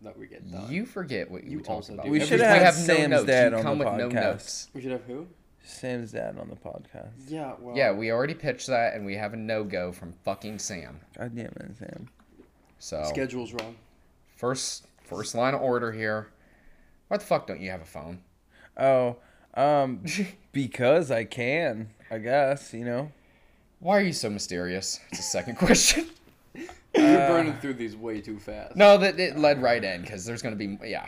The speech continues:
Speaker 2: we're gonna dig into
Speaker 3: Oh,
Speaker 2: this.
Speaker 3: these
Speaker 2: Why
Speaker 3: are, these are questions. Why am I so mysterious? Because if you knew how fucking lame I was, I wouldn't be that cool anymore, would, would I?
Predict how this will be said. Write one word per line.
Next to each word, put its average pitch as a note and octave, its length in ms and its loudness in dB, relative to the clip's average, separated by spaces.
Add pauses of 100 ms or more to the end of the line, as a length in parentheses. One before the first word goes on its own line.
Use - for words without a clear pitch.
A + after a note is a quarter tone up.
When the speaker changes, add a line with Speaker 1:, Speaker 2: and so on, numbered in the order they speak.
Speaker 2:
we're A#2 100 -12
gonna G2+ 140 -6
dig F2+ 220 -6
into A2 120 2
Speaker 3:
Oh, F#3 200 12
Speaker 2:
this. C3+ 80 0
Speaker 3:
these D3 40 6
Speaker 2:
Why D#3 180 8
Speaker 3:
are, D#3+ 160 8
these D#3 220 0
are D3+ 60 0
questions. D3 480 0
Why A#2 160 2
am C#3 100 2
I C#3 80 2
so C#3 200 -4
mysterious? C3 600 -2
Because C#3 360 -4
if C#3+ 180 -4
you D3+ 100 -2
knew D#3+ 240 2
how E3 200 2
fucking D3+ 480 0
lame D#3+ 320 -2
I A#2+ 140 2
was, A2+ 380 0
I B2 100 2
wouldn't C3+ 300 -2
be C#3 100 0
that B2+ 260 0
cool E3+ 300 2
anymore, G#2+ 440 -6
would, C3+ 420 2
would D3 200 2
I? G#2 320 0